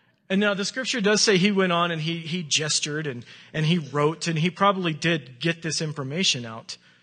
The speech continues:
but he couldn't tell anybody, and that's weird. And people are saying, "Dude, out with it," and he can't,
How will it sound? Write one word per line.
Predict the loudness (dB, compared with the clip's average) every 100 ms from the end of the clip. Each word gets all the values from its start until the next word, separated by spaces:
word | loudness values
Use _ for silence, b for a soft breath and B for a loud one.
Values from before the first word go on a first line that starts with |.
| b b _ _ _ _ _
but | 4 4 -2 -8 -8 _
he | -2 -2
couldn't | 0 -4 -4 -6
tell | -2 -2
anybody, | -2 -4 -10 -12 -12
and | -12 -6
that's | -4 -4 -8
weird. | -16 -16 -18 _ _ _ _ _ _ _ _ _ -10
And | -2
people | 0 0
are | -2
saying, | 0 0 2
"Dude, | 0 2 6
out | 4 4
with | -2 -2
it," | -6
and | -8 -8
he | -8
can't, | -8 -8 -8 -10